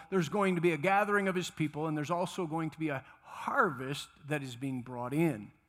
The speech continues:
right? And so we're the harvesters as well as the, the, the flocks that come in. And so even though it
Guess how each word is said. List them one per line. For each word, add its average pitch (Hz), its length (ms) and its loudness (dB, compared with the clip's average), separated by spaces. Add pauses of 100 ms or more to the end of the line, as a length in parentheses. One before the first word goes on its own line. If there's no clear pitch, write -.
(560)
right? 147 240 0 (240)
And 180 100 0
so 208 120 2
we're 180 220 4
the 170 100 4
harvesters 180 1200 -2 (220)
as 160 220 2
well 190 340 4
as 180 380 2 (380)
the, 160 180 0 (200)
the, 165 140 2
the 147 380 2 (260)
flocks 202 720 4
that 185 180 -4
come 156 200 2
in. 135 260 -4 (220)
And 170 120 0
so 185 260 2 (160)
even 185 260 2
though 175 140 6
it 151 80 0